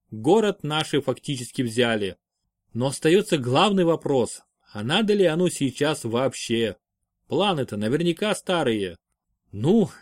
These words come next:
захватят они мосты через Рейн. А дальше-то что? Не факт, что пресловутый второй эшелон, если он еще вообще сохранился, будет в состоянии развивать какой-то там успех.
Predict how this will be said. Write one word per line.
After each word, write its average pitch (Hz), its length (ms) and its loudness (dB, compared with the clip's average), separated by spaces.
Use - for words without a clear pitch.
захватят 160 760 -2
они 180 160 0
мосты 160 380 -2
через 131 340 -2
Рейн. 139 400 -2
А 107 160 -8
дальше-то 127 560 0
что? 151 460 2
Не 190 220 0
факт, 165 720 -2
что - 240 -2
пресловутый 143 640 2
второй 147 380 2
эшелон, 139 540 0
если 120 240 0
он 143 140 -2
еще 147 260 0
вообще 151 420 2
сохранился, 135 840 -2
будет 165 260 2
в - 60 -18
состоянии 180 640 0
развивать 139 520 2
какой-то 147 420 0
там 135 200 -2
успех. 120 560 -2